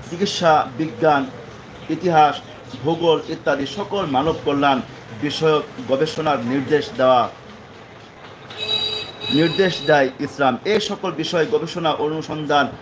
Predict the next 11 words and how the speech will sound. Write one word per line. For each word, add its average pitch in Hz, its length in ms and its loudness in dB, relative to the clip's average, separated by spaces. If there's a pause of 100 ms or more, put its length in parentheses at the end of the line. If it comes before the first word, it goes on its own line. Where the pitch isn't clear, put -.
(180)
মানুষকে 151 680 0
একটি 147 340 -2
নির্দে-, 135 440 0
আহ, 123 520 2 (140)
চিহ্নিত 160 500 2 (600)
ফলাফল 156 500 2
লাভের 143 480 2 (340)
পথে 156 340 2
নিয়ে 139 280 2
যায়, 123 300 2 (160)
কিন্তু 160 440 -2